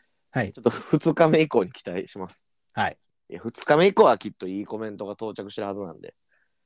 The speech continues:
Speaker 1: じゃあ、二日目行ってみますか。
Speaker 2: はい。はい、お願いします。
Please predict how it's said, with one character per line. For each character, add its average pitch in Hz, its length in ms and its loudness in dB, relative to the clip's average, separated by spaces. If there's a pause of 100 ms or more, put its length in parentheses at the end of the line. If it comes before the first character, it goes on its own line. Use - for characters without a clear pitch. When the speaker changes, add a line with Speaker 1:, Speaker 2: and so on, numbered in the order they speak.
(1000)
Speaker 1:
じ - 140 -10
ゃ 98 320 -6
あ、 90 60 -10
二 - 280 -18
日 117 180 -4
目 117 460 -2 (140)
行 107 180 -12
っ - 20 -20
て - 220 -8
み 110 60 0
ま 113 100 0
す - 120 -12
か。 101 440 0 (100)
Speaker 2:
は 101 100 -4
い。 - 20 2
は 104 80 4
い、 98 40 2
お 95 80 -6
願 110 220 -2
い 107 40 -6
し 110 80 -10
ま 104 180 -4
す。 - 280 -16